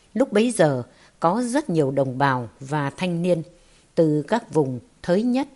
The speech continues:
Thới Tam, Thới Tứ bị địch ném bom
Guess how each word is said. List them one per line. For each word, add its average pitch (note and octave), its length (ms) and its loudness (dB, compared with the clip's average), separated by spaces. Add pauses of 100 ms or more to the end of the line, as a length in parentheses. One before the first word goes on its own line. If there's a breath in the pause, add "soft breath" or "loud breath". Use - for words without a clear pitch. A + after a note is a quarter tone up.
Thới G3 300 -2
Tam, F3 280 -4 (200)
Thới G#3 260 0
Tứ F#3 260 0 (600 soft breath)
bị E3 220 0
địch D#3 280 -2
ném D#3+ 340 0
bom F#3+ 220 0